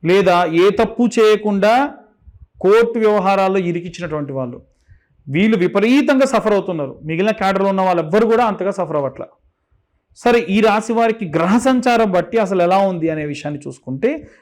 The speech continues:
అలాగే వీళ్ళు రెమెడీస్ ఏం చేసుకోవాలో కూడా చెప్తాను. అయితే ఈ రాశిలో ఉన్నటువంటి వారు లగ్నాత్ శని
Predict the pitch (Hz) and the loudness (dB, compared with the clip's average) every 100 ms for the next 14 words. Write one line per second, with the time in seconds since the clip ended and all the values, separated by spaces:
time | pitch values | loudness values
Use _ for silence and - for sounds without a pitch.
0 | _ 156 202 202 170 156 170 196 180 180 | _ 0 2 2 0 0 0 -2 -2 -2
1 | 175 175 165 156 156 147 - 135 180 262 | -4 -4 -2 -2 -2 -4 -6 -8 -8 -8
2 | - - _ _ _ _ 185 202 196 180 | -12 -20 _ _ _ _ -2 0 2 2
3 | 208 247 - _ _ _ _ _ - 208 | 0 -2 -14 _ _ _ _ _ -2 2
4 | 247 240 233 233 226 214 208 196 196 180 | 4 2 0 0 0 0 0 -2 -4 -2
5 | 180 190 208 175 170 202 254 269 269 - | 0 0 2 0 0 0 2 2 -2 -2
6 | 190 165 | -2 -4